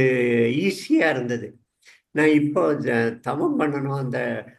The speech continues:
"ஓம் திரியம்பகம் யஜாமஹே" அந்த ஜ-, மந்திரத்தை ஜபம் பண்ணணும்னு முடிவு பண்ணா,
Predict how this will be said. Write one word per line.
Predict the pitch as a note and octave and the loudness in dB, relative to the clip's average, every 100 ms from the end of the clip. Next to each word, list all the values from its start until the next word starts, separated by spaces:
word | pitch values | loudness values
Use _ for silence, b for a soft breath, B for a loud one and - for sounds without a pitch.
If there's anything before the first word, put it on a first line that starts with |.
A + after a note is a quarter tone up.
| _ | _
"ஓம் | - C3 C3 C3 | -6 -4 -4 -4
திரியம்பகம் | C3+ C3+ D3 D3 D3 C3+ | -4 -4 -4 -4 -4 -2
யஜாமஹே" | C3 B2+ C#3 C#3 C#3+ A2+ C#3 | -2 -2 -2 -2 -4 -2 -2
அந்த | C3 A#2+ B2+ | -2 -2 -2
ஜ-, | A2+ A#2+ G#2+ | -4 -6 -6
மந்திரத்தை | A#2+ C3 D3 D3 D3 | -6 -4 -2 -2 -2
ஜபம் | C3+ D3+ D#3 C#3+ | -2 -2 -2 -2
பண்ணணும்னு | C#3 C3 C3+ C#3+ | -4 -4 -4 -4
முடிவு | C3 C3 D3 | -4 -2 -2
பண்ணா, | D3 C3 A#2 A#2 | -2 -4 -4 -4